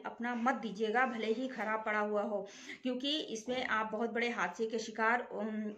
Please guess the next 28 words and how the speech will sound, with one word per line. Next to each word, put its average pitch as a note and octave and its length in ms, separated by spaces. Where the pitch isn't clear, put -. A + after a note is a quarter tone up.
हो A3 80
जाएंगे। A3+ 460
हम D4+ 180
आपको C4+ 260
दिखा A3+ 340
रहे A#3+ 200
हैं B3 220
कि A#3+ 120
एक, B3+ 460
उम, A3 580
वीडियो, B3 520
एक C4 200
क्लिप B3+ 220
हमने A#3 160
ये A#3+ 140
पेपर A#3+ 380
में, C4 160
काफ़ी G#3+ 240
जाना A#3 280
माना B3 200
पेपर A3+ 280
है, B3+ 220
उसमें C#4+ 400
ये B3+ 360
न्यूज़ B3+ 380
छपी A3+ 320
है B3 240
कि C#4+ 360